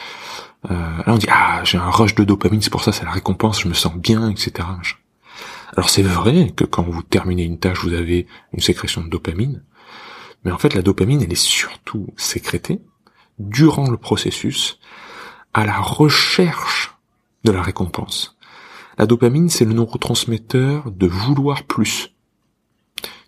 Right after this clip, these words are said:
de chercher encore, de recommencer la tâche. Voilà.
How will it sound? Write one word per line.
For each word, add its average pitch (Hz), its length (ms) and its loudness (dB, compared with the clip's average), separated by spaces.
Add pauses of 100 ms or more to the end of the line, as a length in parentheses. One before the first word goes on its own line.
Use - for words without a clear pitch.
(120)
de 98 80 2
chercher - 640 2 (340)
encore, - 540 0 (340)
de 92 60 4
recommencer 113 640 2
la 113 100 0
tâche. - 440 -6 (500)
Voilà. 82 240 -8